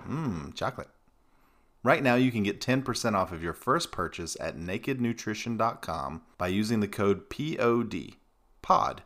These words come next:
That's ten percent off using code pod for first-time customers. Take your nutrition to the next level with Naked Nutrition. This year, we're all looking for the perfect holiday gift,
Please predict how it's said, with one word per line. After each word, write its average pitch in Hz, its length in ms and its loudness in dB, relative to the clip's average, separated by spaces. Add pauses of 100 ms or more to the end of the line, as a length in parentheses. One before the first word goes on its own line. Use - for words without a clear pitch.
That's - 240 2
ten 160 240 -2
percent 170 320 0
off 160 240 6
using 101 280 0
code 98 320 0
pod 92 580 2 (280)
for 98 200 0
first-time 101 600 -2
customers. - 680 -8 (200)
Take 135 260 -2
your 110 260 2
nutrition 123 680 0
to 98 100 -6
the 90 80 -6
next 87 320 -2
level 80 540 -2
with 85 260 -6
Naked 85 380 -4
Nutrition. 82 580 -6 (520)
This - 280 2
year, 92 140 4
we're 82 180 2
all 87 220 4
looking 90 300 -2
for - 200 -2
the 80 80 -4
perfect - 540 -6
holiday 104 400 2
gift, 85 440 -6